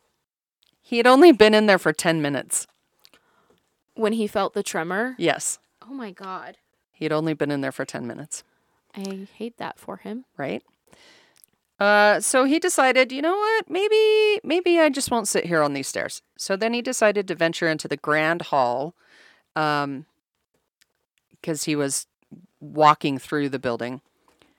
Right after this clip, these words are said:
Speaker 1: And this is where he heard his first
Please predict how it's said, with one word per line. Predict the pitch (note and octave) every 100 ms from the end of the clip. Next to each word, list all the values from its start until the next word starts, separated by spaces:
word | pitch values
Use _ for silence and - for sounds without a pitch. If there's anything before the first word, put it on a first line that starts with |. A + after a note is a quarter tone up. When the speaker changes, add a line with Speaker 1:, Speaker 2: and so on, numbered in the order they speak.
| _ _ _ _ _
Speaker 1:
And | E3 E3
this | G3+
is | A#3 -
where | F3+ D#3+
he | D#3
heard | - D#3+ D3+
his | - C#3 - - _ _ _ _
first | - - D3 D3+ - -